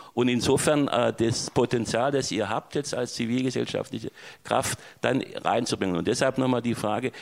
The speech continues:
ihr könnt, ihr habt euch jetzt im Grunde darum gedrückt,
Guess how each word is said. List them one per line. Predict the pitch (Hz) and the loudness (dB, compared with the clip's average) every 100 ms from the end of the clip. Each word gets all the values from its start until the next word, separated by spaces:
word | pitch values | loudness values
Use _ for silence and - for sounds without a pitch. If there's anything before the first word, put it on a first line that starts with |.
| - | -8
ihr | - 110 | -2 0
könnt, | - 131 143 - | 2 2 2 -2
ihr | 101 | -2
habt | 123 - | -2 2
euch | - 123 | 0 2
jetzt | 127 - | 0 -2
im | - | -4
Grunde | 107 110 131 143 | 2 2 4 2
darum | 135 123 120 | 2 2 0
gedrückt, | 113 113 - 147 - | -2 -2 2 2 0